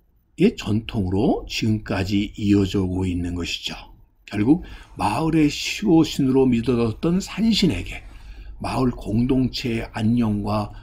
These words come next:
풍요를 기원하기 위해서 이루어졌었던 산신제의 전통을 이 도선동 동민회 건물 앞에 표지석에서 확인해 볼 수가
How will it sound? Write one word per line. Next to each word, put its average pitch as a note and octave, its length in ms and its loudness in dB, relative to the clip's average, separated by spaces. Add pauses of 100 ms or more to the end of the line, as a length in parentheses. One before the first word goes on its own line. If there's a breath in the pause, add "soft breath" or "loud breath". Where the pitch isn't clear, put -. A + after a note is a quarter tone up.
(200 loud breath)
풍요를 A#3+ 480 6
기원하기 G#2+ 520 0
위해서 G2 600 -2 (180 loud breath)
이루어졌었던 G#2 1000 -2 (420 soft breath)
산신제의 B2 960 0
전통을 - 1200 -4 (400 loud breath)
이 F#2+ 180 -6
도선동 G2 840 0 (280 loud breath)
동민회 G2+ 1400 0 (560 loud breath)
건물 G2 560 0
앞에 - 480 -6
표지석에서 B2+ 1000 -2 (280 loud breath)
확인해 F2+ 640 -4
볼 F#2 200 -8
수가 E2+ 500 -10